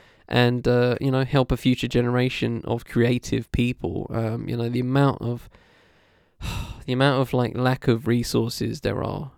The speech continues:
um, you know, in, like, schools, for example, especially in schools, and, you know, extracurricular activities, the fact there's no more community centres about, like, where are these people learning this, you know what I mean? Where can people learn? Like, is it literally just YouTube University?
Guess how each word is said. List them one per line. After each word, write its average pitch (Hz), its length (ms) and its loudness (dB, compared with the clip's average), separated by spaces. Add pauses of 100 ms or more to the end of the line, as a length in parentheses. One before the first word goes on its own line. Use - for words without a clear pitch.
(120)
um, - 380 -6
you - 100 -6
know, - 100 -6
in, - 180 -10
like, - 220 -12
schools, 131 400 6
for - 140 4
example, 127 680 4
especially 127 400 2
in 127 120 0
schools, 127 480 2
and, 117 320 -8
you 127 60 -4
know, 117 220 -4
extracurricular 123 720 2
activities, 127 800 0
the 123 80 -6
fact - 220 -2
there's 123 160 -4
no 123 120 4
more 127 300 2 (360)
community 120 440 2
centres 127 320 4
about, 127 320 2
like, - 120 -6
where 135 180 0
are 170 40 2
these 185 160 -2
people 175 280 2
learning 131 360 4
this, - 220 -8
you 113 80 -4
know 123 80 0
what 127 40 0
I 131 40 0
mean? 143 180 -2
Where 139 160 2
can 143 260 -2
people 135 280 -2
learn? 127 360 2
Like, - 140 -2
is 117 100 -4
it - 160 -6
literally 127 260 -4
just 139 180 2
YouTube 131 360 2
University? 135 560 4